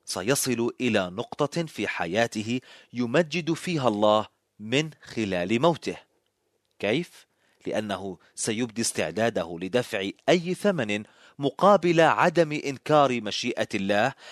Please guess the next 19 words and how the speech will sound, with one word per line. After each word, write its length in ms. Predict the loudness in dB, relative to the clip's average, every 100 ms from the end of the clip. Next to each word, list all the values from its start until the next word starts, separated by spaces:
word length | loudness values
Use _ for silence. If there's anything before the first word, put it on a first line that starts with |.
| -16
حتى 680 | -8 0 2 2 0 4 4
لو 280 | 6 4 2
اقتضى 720 | -2 -4 0 2 4 4 4
ذلك 320 | 2 0 -2
موته. 640 | -2 -4 -8 -10 -8 -10 -14 _ _ _ _ _ _ -10
وقد 200 | -6 -6
كان 300 | -2 -2 -2
ذلك 400 | -2 -2 -4 -10
خبراً 480 | -6 -4 -4 -6 -8
صادماً 500 | 0 2 2 -2 -6
لبطرس، 720 | -6 -4 -4 -4 -6 -6 -10 _ _ _ 0
لأنه 460 | 2 2 0 -4 -8
في 200 | -6 -4
كل 360 | -2 -2 -2
مرة 300 | 0 0 -2 -4 -10
أخرى 360 | -10 -4 -2 -2 _ _ -2
واجه 520 | 0 0 -2 -8 -8
فيها 300 | -6 -4 -4
الموت 460 | -2 0 0 -2